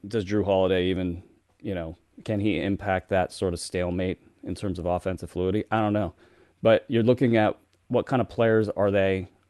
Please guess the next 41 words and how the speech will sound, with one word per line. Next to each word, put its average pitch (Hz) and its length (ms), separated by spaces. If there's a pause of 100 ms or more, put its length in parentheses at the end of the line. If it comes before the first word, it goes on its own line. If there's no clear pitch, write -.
(120)
What 107 180
are 117 80
they 110 120
gonna 107 200
do 98 320
to 104 200
an 90 120
offense? 87 680
Is 92 160
it 90 100
a 80 60
back 101 300
to 107 80
the 92 100
basket 95 440
guy, 92 360 (520)
you 92 80
know, 90 100
in 85 100
DeAndre 92 540
Ayton? 90 420 (880)
Is 110 140
it 110 220
a, 104 360 (560)
uh, 92 420 (180)
a 113 80
dribble 120 320
handoff 110 460
guy 85 380 (440)
in, 95 200
in, 95 280
um, 90 380
Yusuf 113 280
Nurkic? - 520 (340)
You 156 100
know, 85 320
what's 107 240
that 120 180
gonna 113 200
do 110 260
to, 104 400